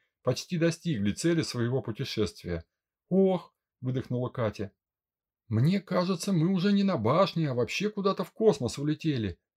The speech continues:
Вряд ли я еще когда-нибудь решусь на подобное безумство". Лифт остановился и распахнул двери.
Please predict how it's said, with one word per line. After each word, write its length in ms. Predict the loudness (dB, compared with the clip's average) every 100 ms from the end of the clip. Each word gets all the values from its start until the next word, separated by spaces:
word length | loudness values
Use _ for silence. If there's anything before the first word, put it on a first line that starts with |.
| _
Вряд 360 | -4 0 0 0
ли 80 | -2
я 80 |
еще 200 | 0 -2
когда-нибудь 680 | 2 2 2 0 0 -2 -4
решусь 380 | -4 -4 -2 -4
на 80 | 0
подобное 500 | 2 4 2 2 -2
безумство". 680 | -2 -2 -2 -4 0 -2 -2 _ _ _ -4
Лифт 280 | -4 0
остановился 840 | -2 0 -2 -2 -2 -4 -4 -4 -4
и 200 | -4 -2
распахнул 600 | -2 2 0 0 -6 -6
двери. 480 | -2 0 0 -2